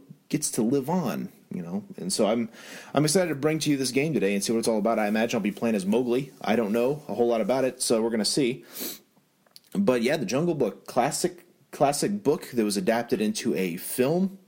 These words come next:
or a Disney animated film, and now it's a live action Disney film. So who'd have thought? All in all, in our lifetime.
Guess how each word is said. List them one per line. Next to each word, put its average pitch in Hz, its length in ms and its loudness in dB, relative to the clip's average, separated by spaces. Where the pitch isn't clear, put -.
or 104 180 2
a 95 40 -2
Disney 110 540 -2
animated 113 340 0
film, 117 240 -2
and 101 160 0
now 82 320 0
it's 90 200 -2
a 117 40 2
live 135 240 0
action - 520 -2
Disney 90 300 -2
film. 62 360 -8
So 69 420 -2
who'd 143 180 2
have 151 100 -4
thought? 110 300 -2
All 113 200 0
in 110 80 0
all, 117 260 2
in 120 80 -2
our 117 160 0
lifetime. 98 500 -2